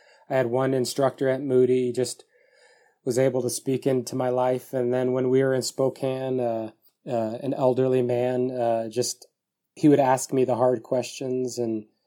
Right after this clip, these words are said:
uh, teach, he was just teach me how to, to be a good, uh, teacher. At that time, we were helping out with Sunday school class, and,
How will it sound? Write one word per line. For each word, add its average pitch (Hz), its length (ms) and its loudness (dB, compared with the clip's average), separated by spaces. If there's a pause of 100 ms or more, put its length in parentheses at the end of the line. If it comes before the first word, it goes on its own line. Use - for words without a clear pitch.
(400)
uh, 113 440 0 (100)
teach, 160 280 2
he 156 140 0
was 131 300 2 (880)
just - 300 -10
teach 151 240 2
me 143 140 2
how 131 220 4
to, 127 440 2
to 131 100 -2
be 123 220 2
a 120 100 0
good, 123 300 -2
uh, 117 320 -2 (520)
teacher. 147 520 0 (160)
At 127 180 -2
that 135 240 0 (140)
time, 135 320 -2
we 123 160 4
were 117 400 -2 (480)
helping 131 320 2
out 127 180 -2
with 127 140 -6
Sunday 127 240 2
school 127 260 -2
class, 135 500 -6
and, 110 300 -6